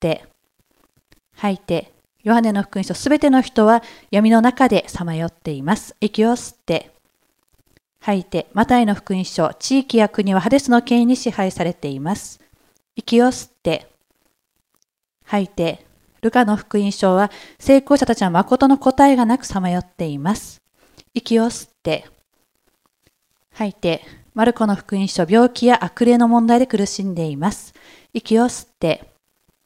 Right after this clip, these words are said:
吐いて。レムナントはメタバースを通して悪霊に囚われています。霊的に舌が上顎に張り付いていますが、誰も御言葉のパンを与えません。息を吸って。吐いて。本来は全能であり、創造の霊である神の霊が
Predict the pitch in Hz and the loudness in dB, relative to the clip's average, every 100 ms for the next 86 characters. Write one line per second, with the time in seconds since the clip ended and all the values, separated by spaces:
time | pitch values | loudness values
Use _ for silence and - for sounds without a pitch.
0 | _ _ _ - 208 180 - 165 - - | _ _ _ -6 -4 -4 -4 -4 -4 -20
1 | - 214 240 247 233 214 196 202 185 190 | -4 0 2 2 2 0 2 2 0 0
2 | 214 226 233 - 196 190 208 208 - 180 | 4 4 2 0 0 0 0 0 0 -2
3 | 180 208 214 214 208 214 214 185 165 151 | 0 -2 0 2 2 2 0 -4 -4 0
4 | 220 - - - - - 202 208 214 208 | -2 -2 -18 -20 -20 -2 0 0 -2 0
5 | 220 190 175 196 202 208 165 214 214 240 | 2 2 4 2 2 0 0 -2 0 -2
6 | 233 208 190 - 180 175 214 226 254 180 | 0 -2 -2 -2 -2 0 0 2 0 -2
7 | - 185 190 180 - 190 165 160 165 151 | -4 -2 -2 -2 -2 -2 -2 -4 -6 -6
8 | 151 - 165 151 156 _ - - _ - | -8 -6 -6 -6 -10 _ -20 -20 _ -16
9 | - - 202 214 - _ 175 151 - _ | -6 0 0 0 -8 _ -4 -4 -4 _
10 | _ _ _ _ _ _ _ _ 202 190 | _ _ _ _ _ _ _ _ -4 -4
11 | - 165 - _ _ _ _ _ _ - | -4 -8 -8 _ _ _ _ _ _ -2
12 | 285 277 262 226 190 185 220 233 240 233 | 2 6 6 4 2 2 2 4 4 6
13 | 233 220 180 - 240 247 277 277 254 254 | 4 4 0 2 6 8 8 8 8 8
14 | 240 202 - 285 277 247 240 220 247 | 6 2 2 4 6 6 4 4 2